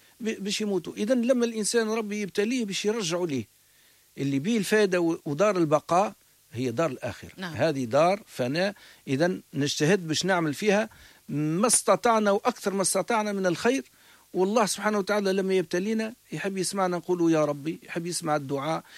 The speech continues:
Speaker 1: يحب يسمع التضرع، يحب يسمع، يشوف ال-، ال-، ال-، الصدقات، يحب
Speaker 2: نعم.
Speaker 1: القلب متاعنا يلين،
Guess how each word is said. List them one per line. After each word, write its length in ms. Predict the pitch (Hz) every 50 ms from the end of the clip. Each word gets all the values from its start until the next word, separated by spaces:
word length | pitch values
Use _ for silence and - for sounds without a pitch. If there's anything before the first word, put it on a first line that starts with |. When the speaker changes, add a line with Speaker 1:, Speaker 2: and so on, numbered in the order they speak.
| - - _ -
Speaker 1:
يحب 240 | 143 151 160 156 160
يسمع 280 | 175 - - 160 147
التضرع، 520 | 139 - 156 147 143 165 160 160 165 156 151
يحب 260 | 139 - 165 156 165
يسمع، 380 | 180 160 165 170 156 147 - - _ - - - - _
يشوف 380 | 175 156 - - 185 160 - 165
ال-، 220 | 160 160 - 151
ال-، 220 | 147 147 - - 147
ال-، 260 | 147 147 147 - 156
الصدقات، 800 | 135 - - 175 156 139 156 - - 190 185 185 180 175 - -
يحب 180 | 147 - 185 180
Speaker 2:
نعم. 180 | - 180 165 160 - - - -
Speaker 1:
القلب 360 | - 151 - - 185 170 160
متاعنا 400 | 170 160 - 190 180 175 170 170
يلين، 400 | 170 160 160 185 202 190 170 -